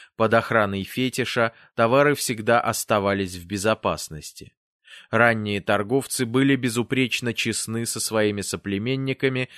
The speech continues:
но считали нормальным жульничать с чужестранцами. Даже у древних иудеев был отдельный этический кодекс ведения своих дел с неевреями. Молчаливая миновая торговля продолжалась веками,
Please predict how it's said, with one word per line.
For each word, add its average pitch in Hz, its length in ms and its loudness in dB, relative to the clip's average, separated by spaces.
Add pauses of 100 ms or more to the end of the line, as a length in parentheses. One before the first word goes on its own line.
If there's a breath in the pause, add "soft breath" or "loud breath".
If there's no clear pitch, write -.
(200 loud breath)
но 151 160 2
считали 147 520 4
нормальным 120 840 2
жульничать 107 800 -4
с - 80 -8
чужестранцами. 82 1300 -4 (500 loud breath)
Даже 117 380 4
у 127 100 -2
древних 110 560 0
иудеев 110 680 0
был 123 340 2
отдельный 117 720 0
этический 110 800 -4
кодекс 98 560 -2 (220 soft breath)
ведения 101 640 -2
своих 92 420 -4
дел 101 360 0
с - 180 -4
неевреями. 90 880 -6 (1500 loud breath)
Молчаливая 143 800 4
миновая 127 580 2
торговля 131 580 2
продолжалась 123 840 2
веками, 117 720 2